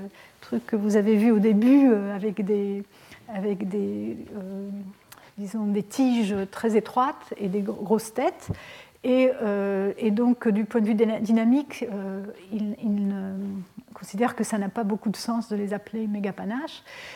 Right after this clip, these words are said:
Donc, elles ont, euh, elles ont, euh, on leur a attribué un nom, euh, un nom très barbare qui est L L S V P. Euh, donc, vous verrez cet acronyme un peu plus tard, c'est pour Large Low Shear Velocity Provinces.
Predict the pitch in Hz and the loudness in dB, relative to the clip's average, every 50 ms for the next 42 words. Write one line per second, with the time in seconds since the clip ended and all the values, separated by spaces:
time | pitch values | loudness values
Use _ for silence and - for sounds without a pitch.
0 | - - - 269 247 - 269 254 233 233 254 254 240 240 240 247 - - 254 220 | -14 -2 0 0 4 6 4 6 6 8 8 8 8 6 4 2 0 -4 -2 -2
1 | 214 208 208 208 214 233 - 240 233 220 220 226 240 240 233 233 233 226 226 214 | 0 0 -2 -2 -4 -6 -4 -2 -2 0 0 0 2 2 2 2 2 0 0 0
2 | 208 202 202 202 208 247 - - - - 226 226 247 233 226 240 233 - - - | -2 -2 -4 -6 -6 -8 -10 -10 -4 0 2 2 4 4 4 2 0 -2 -2 0
3 | 233 214 240 254 233 214 208 214 214 220 233 240 240 233 214 202 190 190 190 190 | 2 4 6 6 6 6 6 6 6 6 6 6 4 4 2 2 0 0 -2 -4
4 | 202 208 - - - - - - - - _ - 254 233 214 226 240 240 - - | -4 -6 -10 -14 -16 -16 -16 -16 -18 -20 _ -6 0 2 4 6 4 4 4 4
5 | 262 220 226 220 208 202 226 233 254 262 254 - - - - 233 226 226 226 240 | 4 6 6 6 6 4 4 4 2 2 0 -4 -10 -6 -2 2 4 6 6 6
6 | - - 254 233 240 233 233 240 240 226 214 220 196 226 220 - - 240 247 277 | 4 4 4 8 8 8 8 8 6 6 4 4 2 0 -2 -2 0 0 2 2
7 | 302 311 - - - - - - - - _ _ 208 202 208 202 202 208 214 214 | 0 -4 -10 -20 -20 -20 -20 -20 -20 -20 _ _ -6 -6 -4 -2 -2 0 0 0
8 | 208 - 190 202 208 214 214 208 214 220 202 233 233 - 233 202 - 190 - - | -2 -2 -6 -4 -2 0 0 4 4 4 6 4 4 2 2 0 0 -2 -2 0
9 | - 214 220 233 233 214 214 208 - 220 196 - 202 - - 233 240 262 277 277 | 2 4 4 4 4 2 2 0 -4 -6 -6 -6 -8 -6 -4 -2 -2 0 -2 -2
10 | 277 - - - - 226 226 226 226 - - 214 208 202 202 220 240 247 254 254 | -4 -6 -16 -12 -6 -2 -2 -2 -2 -4 -10 -8 -4 -2 2 4 4 4 4 4
11 | 262 262 220 - - 208 240 247 262 254 254 - - - 240 240 247 240 202 226 | 2 0 -2 -4 -4 2 4 6 6 6 4 -2 -8 -4 0 2 2 2 2 0
12 | 214 226 240 - - 233 220 - 226 202 - - 233 208 220 208 190 - - | -2 -2 -4 -4 -6 -8 -6 -6 -8 -8 -2 -2 -2 0 0 -2 -2 -4 -4